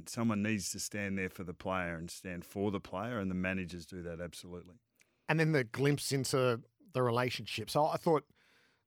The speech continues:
Speaker 2: Rory Lobbs was illuminating. He tried to leave Fremantle the previous year. He stayed. He actually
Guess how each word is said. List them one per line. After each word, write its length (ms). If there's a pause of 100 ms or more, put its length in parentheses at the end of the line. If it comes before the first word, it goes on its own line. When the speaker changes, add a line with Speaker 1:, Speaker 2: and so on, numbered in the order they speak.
(100)
Speaker 2:
Rory 520
Lobbs 420
was 160
illuminating. 640
He 140
tried 420
to 100
leave 300
Fremantle 560
the 80
previous 540
year. 220
He 140
stayed. 480
He 80
actually 380